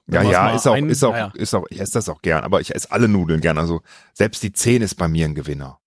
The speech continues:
Speaker 1: Ja. <laughs> Miracoli, Herr Müller. Wo kommt Miracoli hin?
Speaker 2: Hast du echt jetzt Miracoli?
Speaker 1: Ich hab Miracoli.
Speaker 2: Ja gut, früher war das halt, glaub ich, also früher heißt im Studium. Ähm,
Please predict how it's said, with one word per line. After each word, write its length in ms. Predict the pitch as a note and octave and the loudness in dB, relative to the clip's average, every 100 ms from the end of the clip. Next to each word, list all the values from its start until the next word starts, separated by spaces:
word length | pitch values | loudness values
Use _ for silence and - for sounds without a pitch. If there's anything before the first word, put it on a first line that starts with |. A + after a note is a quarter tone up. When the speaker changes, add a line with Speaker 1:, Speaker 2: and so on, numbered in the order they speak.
| _ _ _ _ - | _ _ _ _ -8
Speaker 1:
Ja. 140 | C#3+ - - - - - - - | -6 -6 -8 -20 -20 -20 -14 -2
<laughs> 480 | C4 - D3+ - E3 | -2 0 -4 0 2
Miracoli, 840 | F#3+ E3+ E3+ - D#3+ C#3+ C3+ B2+ | 4 4 0 0 -2 -2 -4 -6
Herr 100 | C3+ | -10
Müller. 320 | A#2+ A#2 A#2+ C3 _ _ F3 - - _ _ _ - - _ | -8 -8 -8 -12 _ _ -18 -18 -20 _ _ _ -20 -20 _
Wo 100 | F#3+ | -4
kommt 200 | G3 F#3 | 0 0
Miracoli 600 | F3 D#3+ D3+ D3+ C#3 A#2+ | 2 2 0 -2 -4 -4
hin? 200 | A#2+ A2+ - | -10 -10 -6
Speaker 2:
Hast 220 | C3 - | -4 -4
du 40 | - | -2
echt 220 | E3+ - | -4 -4
jetzt 160 | C#3 C3+ | -6 0
Miracoli? 720 | B2 A#2 D#3+ - G#2+ G#2 A2+ _ - B3+ | 2 4 2 0 -2 -2 -8 _ -12 -4
Speaker 1:
Ich 80 | F#3 | -2
hab 100 | D#3+ | 0
Miracoli. 540 | A#3+ G#3+ F#3 D3 C#3 D#3 | 2 2 2 -2 -4 0
Speaker 2:
Ja 200 | A#2 B2+ | 2 2
gut, 240 | C3+ G2+ | -2 -2
früher 400 | - A2 D3+ E3 | -4 0 2 2
war 100 | C3 | 2
das 320 | B2 A#2+ - | 0 -4 -12
halt, 300 | - G#2 F#2 | -8 -8 -4
glaub 200 | G2+ F#2 | -4 -4
ich, 200 | F2+ - _ G2 - | -6 -14 _ -10 -4
also 240 | G2 F2+ _ - | -2 -4 _ -16
früher 420 | - A2 A2+ G2+ | -2 4 4 4
heißt 360 | F#2+ F2 - - - | 0 -2 -6 -12 -12
im 120 | E2 | -10
Studium. 500 | - F2 D#2+ C#2 - _ _ _ _ | -6 -6 -4 -4 -8 _ _ _ _
Ähm, 520 | F2+ E2 D#2+ D2+ D2 | -2 0 0 -2 -8